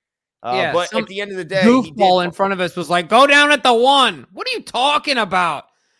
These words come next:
Speaker 2: He's going
Speaker 1: Yeah.
Speaker 2: for it all. We, we, and I totally support that.
Speaker 1: Uh, the,
Speaker 2: Ridiculous.
Speaker 1: the end of the year presser is Friday, guys. I saw that, uh,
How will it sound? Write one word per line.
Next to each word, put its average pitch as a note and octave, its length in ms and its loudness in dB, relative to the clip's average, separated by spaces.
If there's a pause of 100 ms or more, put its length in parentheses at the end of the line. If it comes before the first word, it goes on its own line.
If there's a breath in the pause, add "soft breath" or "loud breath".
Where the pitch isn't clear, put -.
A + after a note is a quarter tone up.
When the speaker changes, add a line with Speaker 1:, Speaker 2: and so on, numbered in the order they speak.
(100)
Speaker 2:
He's C4+ 160 -16
going E4 260 -2
Speaker 1:
Yeah. G#3 80 -16
Speaker 2:
for C4+ 220 0
it F3 40 -8
all. F3 400 0
We, G#3+ 180 -10
we, B3 280 -12
and A#3+ 140 -4
I C4 100 -4
totally C4+ 340 -6
support A#3+ 520 -6
that. A2+ 240 -10 (880)
Speaker 1:
Uh, C#3+ 140 -2
the, D3 120 -6
Speaker 2:
Ridiculous. D#3+ 360 -4
Speaker 1:
the E3 80 -8
end G3 140 -6
of A3 60 -6
the G3+ 60 -12
year F#3+ 160 -8
presser F3 480 -10
is D3 180 -12
Friday, C3 460 -6
guys. G2 480 -14 (120)
I G#2+ 80 -14
saw A2+ 300 -12
that, G#2+ 300 -16
uh, G#2 280 -10